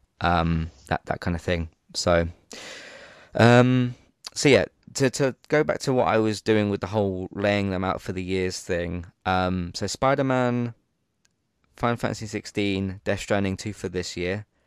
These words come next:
Next year is Wolverine, um, l-, and, uh,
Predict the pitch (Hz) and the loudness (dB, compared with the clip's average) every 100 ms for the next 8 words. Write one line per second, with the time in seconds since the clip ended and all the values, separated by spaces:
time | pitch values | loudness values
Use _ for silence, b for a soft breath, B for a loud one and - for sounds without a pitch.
0 | _ - 107 117 - - 104 104 - 110 | _ -4 0 0 -4 -2 0 -2 -2 -4
1 | 110 107 104 101 98 98 - _ _ _ | -2 0 0 2 -2 -4 -8 _ _ _
2 | _ _ _ - 92 92 90 90 90 85 | _ _ _ -4 -2 0 0 -2 -4 -8
3 | _ _ _ _ _ _ _ _ _ _ | _ _ _ _ _ _ _ _ _ _
4 | - _ _ _ _ _ _ _ - 92 | -20 _ _ _ _ _ _ _ -6 -2
5 | 98 95 92 90 87 85 | 0 0 0 2 0 0